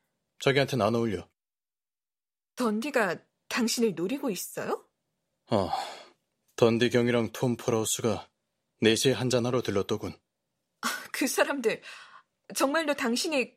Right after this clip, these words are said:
Speaker 2: 그 뭐라더라 하는 남자를 죽였다고 생각하는 거예요?
Speaker 1: 서스피.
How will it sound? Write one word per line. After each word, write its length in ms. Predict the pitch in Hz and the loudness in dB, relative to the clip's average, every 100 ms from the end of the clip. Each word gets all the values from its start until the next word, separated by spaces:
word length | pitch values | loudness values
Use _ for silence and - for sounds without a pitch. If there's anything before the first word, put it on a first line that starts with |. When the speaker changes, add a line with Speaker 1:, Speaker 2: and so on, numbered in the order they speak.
| _ - | _ -6
Speaker 2:
그 240 | 277 - - _ _ _ - 240 | -4 -4 -8 _ _ _ -6 0
뭐라더라 480 | 277 359 359 330 311 | 2 2 2 4 4
하는 340 | 370 269 247 | 4 0 2
남자를 440 | 208 220 269 254 240 | 4 4 4 2 0
죽였다고 540 | - 294 359 403 269 | 0 0 2 2 0
생각하는 500 | 277 302 285 302 233 | 0 0 2 0 -2
거예요? 420 | 202 160 190 571 _ - | -2 -2 -2 -2 _ -2
Speaker 1:
서스피. 600 | - 107 - - 110 | 2 2 2 0 0